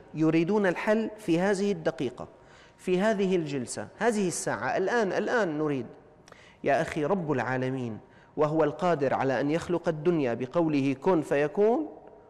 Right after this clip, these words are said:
ما خلقها بقوله: "كن فيكون"، وإنما خلقها بوقت، بأيام ستة، بأيام سبعة، ليعلمنا بأن الوقت مهم.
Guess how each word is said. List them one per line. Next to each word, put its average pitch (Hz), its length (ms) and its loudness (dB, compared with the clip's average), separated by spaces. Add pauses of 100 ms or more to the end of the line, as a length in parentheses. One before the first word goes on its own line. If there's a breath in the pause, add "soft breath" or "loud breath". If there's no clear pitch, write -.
(140)
ما 220 140 2
خلقها 208 540 -2
بقوله: 165 600 -4
"كن 170 120 -4
فيكون"، 165 460 -6 (640 loud breath)
وإنما 143 480 0
خلقها 160 720 -2 (180)
بوقت، 156 500 -2 (920)
بأيام 147 640 2
ستة، 185 360 -4
بأيام 156 500 -2
سبعة، 185 420 -6 (420 loud breath)
ليعلمنا 131 720 0
بأن 147 360 -4
الوقت 135 420 -6
مهم. 214 440 -4